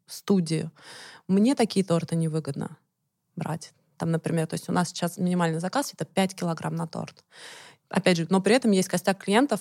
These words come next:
и я понимаю, что мне это будет невыгодно. Я понимаю, что я даже, возможно, сработаю в минуса, но я сделаю им торт.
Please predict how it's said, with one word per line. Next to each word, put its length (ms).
и 60
я 80
понимаю, 360
что 160
мне 140
это 160
будет 260
невыгодно. 440
Я 60
понимаю, 260
что 140
я 40
даже, 160
возможно, 540
сработаю 500
в 40
минуса, 480
но 80
я 140
сделаю 400
им 60
торт. 320